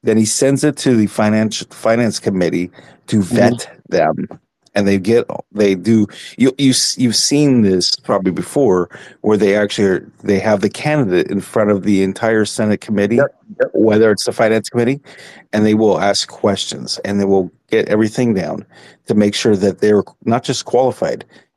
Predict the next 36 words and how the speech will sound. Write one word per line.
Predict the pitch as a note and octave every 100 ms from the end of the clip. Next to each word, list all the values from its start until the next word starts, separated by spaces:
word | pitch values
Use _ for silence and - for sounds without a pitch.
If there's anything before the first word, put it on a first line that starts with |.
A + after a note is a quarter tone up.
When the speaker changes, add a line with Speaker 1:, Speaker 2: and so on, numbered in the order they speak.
| _ -
Speaker 1:
but | A2
that | A#2+ G#2 F#2+ _ _ _ _ _ - - - -
i-, | B2+
if | B2+ -
they | A#2+ A2 -
find | D#3+ F3+ D#3
any | C3 A2+
lies, | G#2 C3 C#3+ F#2+ D2 E2+ - - -
that | G2+ -
that | A2+ -
person | A#2 G#2 G#2+ F#2+
would | F#2
immediately | G2+ G#2+ A2+ A2 G2+ F#2 - _
be | G#2+ F#2 C#2+ _ _ _ - -
marked | G#2+ G2+ - F#2+
off | G2 F#2+ - _ _ _ -
as | G2 G#2+
not | G2 -
being | F#2 E2+ D#2
able | F#2+ F2+
to | E2+
become | D#2 D#2 - A2
a | F2+
candidate. | - G#2 F#2+ G1+ - - _ _ -
So | - G#2 F#2+ F#2 F2 -
they, | G2+ E2 -
they | G2+ F#2+
have | - A2 G2+
to | F#2+
do | G2
background | G2 F#2+ - F#2 -
checks | F#2 -
and | F#2+
everything. | F#2 - - _ _ _ _ _ _ _
Speaker 2:
You're | A#2+ A2
right. | G#2+ G2+